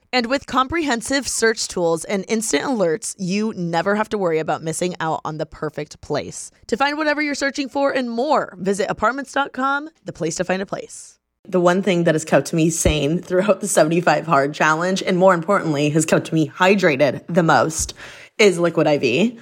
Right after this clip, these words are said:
Y'all, when I tell you, I literally crave Liquid I V. Like, the lemon lime flavor lives rent-free in my head. First of all, it just always quenches my thirst, but it is perfectly sour and has that tangy taste to it, and it's just so good.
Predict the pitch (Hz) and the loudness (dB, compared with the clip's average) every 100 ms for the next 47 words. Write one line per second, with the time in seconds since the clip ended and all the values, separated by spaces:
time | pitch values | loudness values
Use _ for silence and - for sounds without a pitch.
0 | - 196 151 143 180 175 277 190 151 180 | 0 4 4 4 2 2 2 2 2 2
1 | 214 180 196 165 165 226 370 - - 139 | 2 4 4 2 0 4 4 4 0 2
2 | 104 143 151 - 131 131 - 98 147 160 | 2 0 0 2 2 2 -2 0 0 2
3 | 208 208 156 151 196 220 220 247 277 285 | 4 4 2 0 0 2 2 2 2 0
4 | 262 269 277 302 294 294 208 180 175 165 | 2 2 4 2 2 0 2 4 4 2
5 | 165 - 160 160 151 165 135 165 233 233 | -2 2 4 4 4 2 2 4 2 0
6 | - 269 262 190 160 156 180 196 - 208 | 0 2 4 4 4 4 2 0 4 4
7 | 240 254 - 175 170 190 185 151 - - | 4 0 0 -2 2 2 4 0 0 0
8 | 143 208 311 - - 180 214 214 - - | 2 4 4 2 -4 2 4 4 -2 2
9 | 247 - 233 - - - 247 285 277 285 | 2 4 2 0 -4 2 2 2 -2 2
10 | 285 240 - - - 233 196 202 214 214 | 2 2 -2 -6 -2 2 4 4 4 4
11 | 196 170 175 185 180 175 - 185 170 185 | 2 0 0 2 4 2 0 0 2 4
12 | 196 202 202 - 190 170 - - 240 240 | 4 2 -2 0 4 4 4 2 4 4
13 | 202 196 - 175 - - 185 185 180 | 4 2 0 -2 -2 2 4 4 2